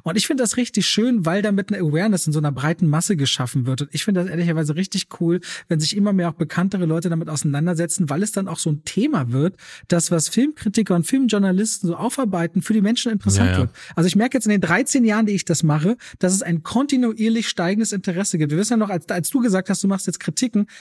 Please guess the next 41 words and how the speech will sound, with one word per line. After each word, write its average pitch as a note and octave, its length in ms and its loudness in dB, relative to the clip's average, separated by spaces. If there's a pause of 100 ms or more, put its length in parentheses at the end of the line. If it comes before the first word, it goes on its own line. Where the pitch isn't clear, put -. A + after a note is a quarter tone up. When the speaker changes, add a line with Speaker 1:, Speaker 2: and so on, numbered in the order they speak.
(160)
Speaker 1:
war F#3+ 100 0
ich F#3+ 80 0
der A3 120 0
Erste, C4+ 320 0
der A3 180 2
immer B3 160 2
so, A#3 160 2
also G#3 240 2
dir G3+ 180 2
gesagt G#3+ 300 0
hat, G#3+ 100 0
„Ey, F#3 120 0
das G#3 140 0
ist G#3+ 120 -2
voll G#3 180 0
geil G#3+ 280 0
und G3 140 2
lass F#3+ 200 0
mal G#3 180 0
und F#3 100 2
mach F3+ 220 0
mal.“ A#3 140 2
Und F#3 180 -2
ich F3 120 -4
finde G3+ 200 0
das F3+ 140 -2
richtig G#3 320 -2
toll, G3 220 0
dass D#3+ 200 0
es F#3+ 100 -4
dadurch F3 340 0 (300)
eine F3+ 100 4
größere F#3 500 0
Awareness D#3 640 4
Speaker 2:
Ja. F#2 60 0
Speaker 1:
gibt E3 240 -4
und D#3+ 220 -2
dass E3 180 -2
wir E3+ 120 2
nicht F3+ 360 0
gegeneinander F3 640 2